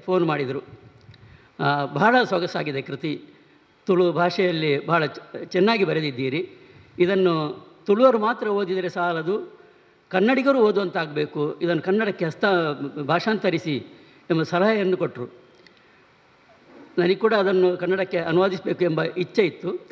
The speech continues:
ಆದರೆ ಸ್ವಲ್ಪ ಉದಾಸೀನ ಮಾಡಿದ್ದು ನಾನು. ಅದೇ ದಿನ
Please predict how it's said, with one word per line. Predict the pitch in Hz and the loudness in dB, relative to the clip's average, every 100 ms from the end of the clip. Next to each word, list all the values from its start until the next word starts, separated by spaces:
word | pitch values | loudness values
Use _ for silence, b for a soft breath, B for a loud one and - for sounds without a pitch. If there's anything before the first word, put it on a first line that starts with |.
| 180 | -4
ಆದರೆ | 185 | -2
ಸ್ವಲ್ಪ | 170 202 190 | -2 -2 0
ಉದಾಸೀನ | 170 - 156 196 214 170 | -2 -2 0 0 0 -2
ಮಾಡಿದ್ದು | 139 131 127 | -2 -4 -4
ನಾನು. | 135 160 - - - - - b b b b b b b b b _ - - - - | -2 -2 -2 -10 -20 -20 -20 b b b b b b b b b _ -20 -20 -20 -2
ಅದೇ | 202 269 | 4 4
ದಿನ | 240 240 | 4 0